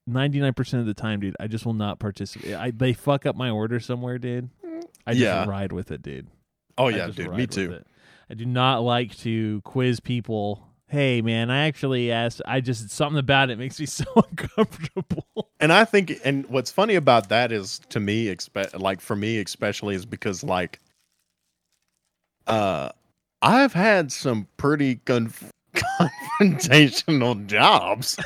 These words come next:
Speaker 1: <laughs> Yeah. Well,
Speaker 2: But in public, I'm like, "Nah, I'm not doing this."
Speaker 1: <laughs> I just, I think for me, I'm like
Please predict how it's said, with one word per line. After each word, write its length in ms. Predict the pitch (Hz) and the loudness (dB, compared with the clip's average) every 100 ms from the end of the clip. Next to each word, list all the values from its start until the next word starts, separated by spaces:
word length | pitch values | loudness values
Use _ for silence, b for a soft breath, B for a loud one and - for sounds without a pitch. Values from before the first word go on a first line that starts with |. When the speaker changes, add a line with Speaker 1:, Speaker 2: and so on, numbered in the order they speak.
| 233 | -6
Speaker 1:
<laughs> 220 | - 226 - | -6 -6 0
Yeah. 680 | 240 - - 202 - 202 - B B 269 | 0 0 -2 -2 0 0 0 B B 2
Well, 300 | 262 240 226 | 8 8 8
Speaker 2:
But 240 | 143 156 156 | 8 10 10
in 160 | 156 | 8
public, 480 | 185 175 226 269 262 | 10 10 12 6 10
I'm 180 | 175 175 | 8 10
like, 300 | 147 143 - | 10 10 6
"Nah, 560 | 165 392 339 302 302 | 0 4 8 8 8
I'm 100 | 302 | 6
not 260 | 254 254 139 | 6 6 6
doing 300 | 135 127 120 | 2 4 4
this." 360 | 127 - 233 247 - 254 - 233 - 233 - | 4 6 6 6 4 -6 -2 -2 0 -4 -4
Speaker 1:
<laughs> 920 | 247 196 - - 175 _ - - - | -8 -8 -12 -16 -18 _ -20 -20 -6
I 160 | - 262 | 2 2
just, 420 | 233 254 - - - _ _ | 4 0 0 -12 -20 _ _
I 140 | - 151 | 0 2
think 320 | 190 214 151 | 4 2 0
for 160 | 160 131 | 0 2
me, 260 | 135 165 | 4 4
I'm 160 | 127 110 | 2 0
like 380 | 104 107 - | -4 -6 -10